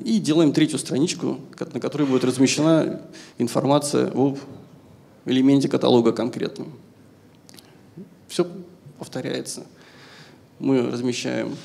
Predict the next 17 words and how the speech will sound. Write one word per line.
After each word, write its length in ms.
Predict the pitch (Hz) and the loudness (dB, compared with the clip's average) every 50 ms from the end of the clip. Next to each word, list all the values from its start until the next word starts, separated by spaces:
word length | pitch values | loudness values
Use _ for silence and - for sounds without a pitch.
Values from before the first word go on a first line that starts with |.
| - - - - - _ | -16 -20 -20 -20 -20 _
простенький 460 | - - 135 131 - - 151 - - 120 | -2 -2 -2 -2 -2 -4 -6 -6 -6 -4
компонент, 640 | - 117 120 - 139 151 190 240 294 226 - - - - | -4 -4 -2 0 2 2 4 4 2 0 -2 -6 -10 -4
элемент 440 | - 143 147 156 160 165 160 151 139 | -2 2 4 4 4 4 4 2 0
детально, 560 | 143 156 156 - 147 156 147 143 143 143 143 139 - - - - _ _ _ _ - - - _ - | -4 -8 -8 -6 -6 -4 -4 -4 -4 -6 -8 -14 -18 -20 -20 -20 _ _ _ _ -20 -20 -20 _ -10
выбираем 460 | 120 117 120 120 120 123 120 117 113 | -8 -6 -4 -4 -4 -2 -2 -4 -4
инфоблок, 640 | - - 117 117 123 147 196 226 220 208 214 - - - - - | -4 -2 -2 2 4 6 6 6 6 4 0 -4 -10 -14 -16 -12
цены, 460 | - - - 156 180 202 190 170 165 165 - | -10 -4 2 4 4 4 4 2 0 -2 -6
<laughs> 100 | - - | -10 -8
настраиваем 720 | - - - - - 143 - - - 117 113 - - 127 123 | -8 -8 -6 -6 -8 -8 -6 -4 -4 -4 -4 -4 -6 -6 -6
правила 420 | - - 156 131 120 120 117 117 - - - - - - - - - | -6 -6 -4 -4 -2 -2 -4 -4 -8 -14 -18 -20 -20 -20 -20 -10 -8
управления 520 | - 120 - 143 139 139 135 127 123 120 | -6 -2 0 2 2 4 4 4 2 2
адресами 600 | 120 117 117 117 - - - 143 175 180 170 180 170 - - - - - | 0 0 -2 -4 -6 -6 -4 -4 -4 -2 -4 -6 -8 -12 -16 -20 -14 -10
и, 280 | - 143 147 139 127 - - - - - - - _ | -8 -6 -6 -6 -8 -10 -16 -20 -20 -20 -20 -20 _
собственно, 320 | - - 131 135 - - - | -10 -8 -8 -6 -8 -8 -8
все 160 | - - 127 | -6 -6 -4
будет 180 | 127 - - | -4 -4 -2
работать. 500 | - - - - - - - - - - | -2 -4 -4 -4 -6 -8 -10 -14 -16 -18